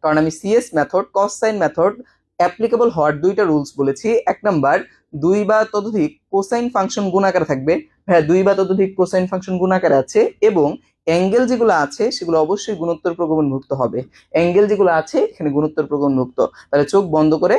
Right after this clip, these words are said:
এটা সিএস মেথড, cos sine মেথড অ্যাপ্লিকেবল হবে। যেহেতু আমি আগের প্রবলেমটাই এখানে অ্যাঙ্গেলগুলো এ আকারে ছিল, but এখানে অ্যাঙ্গেলগুলো একটু হিবিজিবি লাগছে, সেক্ষেত্রে আমি এটা একটু ধরে নিলাম।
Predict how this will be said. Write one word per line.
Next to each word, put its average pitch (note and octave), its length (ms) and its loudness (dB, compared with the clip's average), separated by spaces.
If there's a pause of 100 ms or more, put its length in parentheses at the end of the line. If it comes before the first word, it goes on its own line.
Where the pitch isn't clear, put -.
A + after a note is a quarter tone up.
(160)
এটা D3+ 240 -2 (160)
সিএস G3+ 600 -2
মেথড, C#3+ 320 -2 (120)
cos F#3 240 0
sine E3+ 200 0
মেথড C#3+ 320 -2
অ্যাপ্লিকেবল C#3 440 -2
হবে। C3 240 -2 (320)
যেহেতু B3 460 2 (220)
আমি G3+ 220 -2
আগের G#3 320 -2
প্রবলেমটাই F#3+ 520 -2 (100)
এখানে G3+ 380 0 (220)
অ্যাঙ্গেলগুলো G#3+ 480 4 (140)
এ C#4 120 2 (100)
আকারে C4 300 2
ছিল, C#3+ 240 -4 (380)
but A#3 120 0
এখানে A#3 240 0
অ্যাঙ্গেলগুলো G3 440 0
একটু F#3+ 220 -6
হিবিজিবি F#3+ 320 2
লাগছে, D3+ 340 0 (320)
সেক্ষেত্রে B3+ 540 0
আমি D3+ 120 -2
এটা F#3 100 -8
একটু G3 140 -12
ধরে F3+ 260 -4
নিলাম। D3+ 300 0